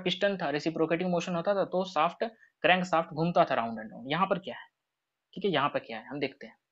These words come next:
ठीक है, अच्छी तरह से, अ, तरीके से देख के समझेंगे। ठीक है, तो यहाँ पर मेरा क्या है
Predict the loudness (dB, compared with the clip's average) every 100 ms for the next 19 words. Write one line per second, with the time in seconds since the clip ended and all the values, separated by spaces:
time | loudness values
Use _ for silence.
0 | _ _ _ _ _ _ 0 0 0 0
1 | -2 -4 -4 -2 -2 -4 -8 -6 -6 -6
2 | -8 -8 -10 -12 -16 -18 -20 _ _ _
3 | _ _ _ _ _ _ _ _ _ _
4 | _ _ _ _ _ _ _ _ 2 4
5 | 4 2 2 4 4 4 4 6 4